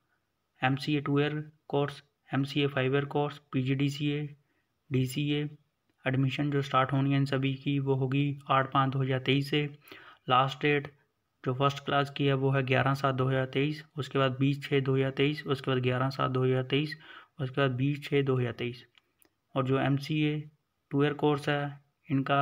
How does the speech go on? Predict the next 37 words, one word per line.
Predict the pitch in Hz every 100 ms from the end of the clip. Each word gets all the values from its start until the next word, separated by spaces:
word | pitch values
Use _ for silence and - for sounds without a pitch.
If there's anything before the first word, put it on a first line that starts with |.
| 139
जो | 135 135
एंट्रेंस | 135 131 147 139 139
एग्जाम | 131 131 131
होगा | 131 135
वो | 131 135
होगा | 131 131
अठारह | 127 - 135 135
सात | 135 131
दो | 131
हज़ार | 131 127
तेईस | 131 131
को | - 139 139 - - - _
सुबह | - 135 135
ग्यारह | 127 123 139
बजे | 143 139 139
से | 143 143
बारह | 139 - - 120 127
बजे | 139 143
तक, | 143 143 - _ _
महाराजा | 123 123 131 135
रणजीत | 131 127 127 131
सिंह | 127 131
भवन | 123 123 135
में। | 143 143
और | 143 - - - 135
जो | 131
उनकी | 135 131
काउंसलिंग | 131 135 131 127 139
है | 139
वो | 135 131
है | 131
बीस | 131 139 -
सात | 135
दो | 131
हज़ार | 131 127
तेईस | 127 127 127
को। | 147 147